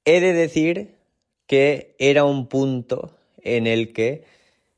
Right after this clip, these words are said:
eh, estaba ganando bastante dinero por la segunda vía de negocio que os comentaré más adelante, pero era un, era un momento en el que, aun con la pandemia y demás, habíamos desarrollado, nos habíamos posicionado bien en varios meses y la verdad que,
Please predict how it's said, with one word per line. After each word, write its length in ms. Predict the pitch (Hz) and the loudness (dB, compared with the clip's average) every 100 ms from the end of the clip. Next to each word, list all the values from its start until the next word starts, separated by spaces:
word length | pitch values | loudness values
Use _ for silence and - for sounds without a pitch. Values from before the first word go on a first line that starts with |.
| _ | _
eh, 460 | - 107 104 98 90 123 | -2 2 4 2 2 0
estaba 440 | 117 117 127 135 | 0 2 2 2
ganando 380 | 131 123 117 123 | 0 -2 -4 -2
bastante 440 | 120 - 107 104 | -2 -2 -6 -4
dinero 640 | 107 104 98 98 107 - _ _ _ - | -4 -4 -4 -4 -6 -10 _ _ _ -20
por 160 | - 101 | -4 -2
la 220 | 98 98 | 0 -4
segunda 460 | 95 92 101 104 104 | -6 -6 -6 -2 0
vía 160 | 104 | 0
de 100 | 104 | -2
negocio 440 | 101 95 98 98 104 | -4 -6 -10 -10 -12
que 380 | 98 95 101 - | -8 -6 -8 -10
os 160 | - 92 | -14 -8
comentaré 500 | 95 92 87 90 98 | -8 -6 -6 -6 -4
más 160 | 98 | -4
adelante, 420 | 95 92 95 95 | -4 -4 -6 -6
pero 180 | 117 110 | -2 0
era 220 | 95 98 110 | 0 0 -2
un, 120 | 113 117 | -4 -2
era 160 | 120 | -2
un 80 | 135 | -2
momento 360 | 131 127 123 127 | -2 -4 -4 -6
en 80 | |
el 140 | 127 101 | -6 -6
que, 280 | 101 92 - _ _ _ _ | -6 -6 -8 _ _ _ _
aun 240 | 110 107 | -4 -2
con 160 | 107 104 | 0 0
la 120 | 98 | 0
pandemia 520 | 101 101 113 127 131 | 0 2 0 2 0
y 40 | |
demás, 280 | 120 113 120 | 0 0 0
habíamos 340 | 139 113 110 107 | 0 0 -2 -4
desarrollado, 640 | 107 110 104 104 104 107 | -4 -4 -4 -2 -2 -2
nos 80 | 98 | -4
habíamos 280 | 101 113 | -4 -4
posicionado 640 | 113 117 113 107 101 98 98 | -8 -12 -12 -10 -8 -8 -8
bien 220 | 101 101 | -8 -8
en 140 | 95 | -8
varios 260 | 95 95 92 | -8 -8 -8
meses 280 | 95 104 117 | -10 -10 -8
y 40 | |
la 100 | 123 | -8
verdad 280 | 98 90 95 | -8 -10 -12
que, 220 | 90 90 | -10 -12